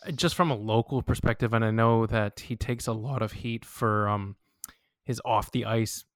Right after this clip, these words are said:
quote unquote, antics, if you will, of when he was younger, but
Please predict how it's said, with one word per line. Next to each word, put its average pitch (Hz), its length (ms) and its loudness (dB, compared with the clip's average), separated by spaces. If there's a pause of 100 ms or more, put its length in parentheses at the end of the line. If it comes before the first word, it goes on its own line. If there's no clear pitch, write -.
(120)
quote 123 200 4
unquote, 120 280 0
antics, 113 540 -4
if - 140 -8
you 113 100 0
will, 107 420 0
of 104 120 -8 (260)
when 113 120 0
he 104 60 -2
was 104 180 -6
younger, 117 420 4
but 110 240 -2